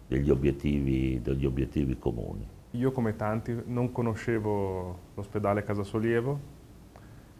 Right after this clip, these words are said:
Speaker 2: conoscevo il, il professor Cocchi per fama e ho avuto la,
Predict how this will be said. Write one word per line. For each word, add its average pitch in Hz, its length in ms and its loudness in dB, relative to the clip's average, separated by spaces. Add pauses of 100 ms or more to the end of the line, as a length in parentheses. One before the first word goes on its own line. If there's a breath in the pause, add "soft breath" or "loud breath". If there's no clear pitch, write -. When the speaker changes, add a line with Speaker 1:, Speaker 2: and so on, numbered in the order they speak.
(800 soft breath)
Speaker 2:
conoscevo 110 800 4
il, 101 420 2
il 101 60 2
professor - 460 -4
Cocchi 113 280 2
per 107 180 -2
fama 127 520 2 (320)
e 107 80 -6
ho 98 60 0
avuto 101 320 -2
la, 90 480 0